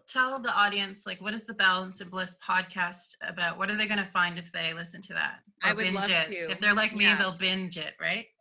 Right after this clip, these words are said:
Speaker 2: Yeah. Yeah,
Speaker 1: <laughs>
Speaker 2: we actually, uh, just yesterday released our, like, twenty-first episode, which is really exciting.
Speaker 1: Nice.
Speaker 2: Um, so myself and my co-host, Kim Holmes, um, we came together and we just started this podcast in March.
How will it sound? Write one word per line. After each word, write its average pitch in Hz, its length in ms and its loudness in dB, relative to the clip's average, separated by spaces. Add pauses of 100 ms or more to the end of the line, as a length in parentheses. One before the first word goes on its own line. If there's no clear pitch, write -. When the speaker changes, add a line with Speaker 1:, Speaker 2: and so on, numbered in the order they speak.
(100)
Speaker 2:
Yeah. 403 1000 -6
Yeah, 277 200 4
Speaker 1:
<laughs> 233 40 -8
Speaker 2:
we 269 100 6
actually, 311 580 0
uh, 226 360 2 (100)
just 262 240 -4
yesterday 247 560 -2
released 220 580 -8
our, 208 300 0
like, 202 220 -6
twenty-first 226 680 -6
episode, 180 600 -6
which 190 220 -10
is 185 200 -10
really 196 280 -6
exciting. 180 600 -8
Speaker 1:
Nice. 202 440 -14
Speaker 2:
Um, 208 300 -2
so 254 200 -4
myself 240 640 -2
and 311 200 -4
my 269 200 0
co-host, 220 760 -8
Kim 220 280 -4
Holmes, 202 600 -10 (340)
um, 190 420 0
we 240 240 -4
came 262 300 -4
together 202 600 2
and 208 220 -2
we 226 100 -4
just 294 220 -8
started 233 280 -2
this 254 200 -6
podcast 202 500 -6
in 196 120 -8
March. 160 420 -6